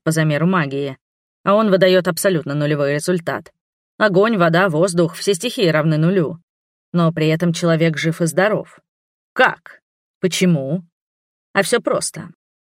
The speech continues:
Перед нами классический представитель мага-хамелеона. Своей природной магии у них нет,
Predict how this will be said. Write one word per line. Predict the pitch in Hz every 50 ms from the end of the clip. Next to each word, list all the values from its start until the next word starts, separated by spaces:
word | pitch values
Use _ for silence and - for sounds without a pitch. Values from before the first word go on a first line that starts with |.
| _ _
Перед | - 196 185 180
нами | 165 185 190 180 170 160 165
классический | 170 - 180 180 180 170 - 156 - - - - 160 160
представитель | 160 - 165 165 165 - - 190 202 220 185 - 165 156
мага-хамелеона. | 165 165 160 160 160 156 160 - 185 185 185 185 196 214 202 165 131 131 127 175 160 - _ _ _ _ _ _ _ _ _
Своей | - - 196 190 185 170 165 165
природной | 175 175 175 165 156 151 147 151 156
магии | 170 190 220 190 147 151 151
у | 151 160
них | 165 175 180 170 -
нет, | 233 233 196 139 - -